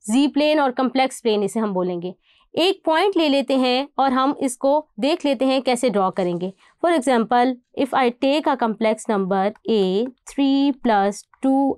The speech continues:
iota और मैंने इसको प्लॉट करना है अपने कॉम्प्लेक्स प्लेन में। ये मेरे पास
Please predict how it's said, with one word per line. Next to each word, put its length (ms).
iota 480
और 80
मैंने 240
इसको 360
प्लॉट 440
करना 320
है 220
अपने 300
कॉम्प्लेक्स 500
प्लेन 260
में। 360
ये 100
मेरे 200
पास 220